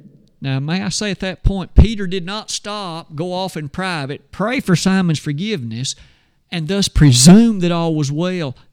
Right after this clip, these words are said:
Notice he confronted Simon. "You are not right with God," he said. "You've got to repent," he said, Acts eight twenty-two. "And you've got to approach God in prayer, pursuing forgiveness."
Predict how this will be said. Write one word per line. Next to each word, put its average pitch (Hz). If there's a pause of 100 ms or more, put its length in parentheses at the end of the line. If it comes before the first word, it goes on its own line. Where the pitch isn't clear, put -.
Notice 175
he 233
confronted 160
Simon. 101 (560)
"You 214
are 165
not 175
right 165
with 196
God," 247
he 127
said. - (180)
"You've 254
got 190
to 175
repent," 196
he 190
said, 165
Acts 151
eight 151
twenty-two. 123 (1080)
"And 127
you've 190
got 170
to 139
approach 143
God 135 (340)
in 220
prayer, 107 (260)
pursuing 135
forgiveness." 127